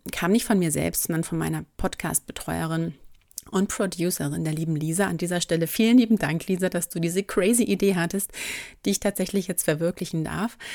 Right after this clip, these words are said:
Die Lisa meinte einfach mal so beim gemeinsamen Brainstorming, dass ich doch mal, ja, einfach eine Malanleitung einsprechen könnte, so als Podcast-Folge. Und in dem Moment dachte ich mir so,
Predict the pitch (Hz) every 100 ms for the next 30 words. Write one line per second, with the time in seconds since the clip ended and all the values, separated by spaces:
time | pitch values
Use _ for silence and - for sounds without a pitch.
0 | - - - - - 220 220 220 - -
1 | 262 349 254 202 226 226 202 214 190 185
2 | 185 175 170 170 170 175 165 160 156 185
3 | - 160 156 156 165 190 - _ _ -
4 | - - 165 - - - - 151 180 156
5 | 160 160 - - - - - 160 175 262
6 | 349 - - 151 160 196 214 - - 170
7 | 165 147 151 190 190 185 185 - 269 370
8 | - 165 156 180 156 156 - - - -
9 | - 143 - 151 147 147 - - - -
10 | - 185 175 180 196 180 - - 185 180
11 | 185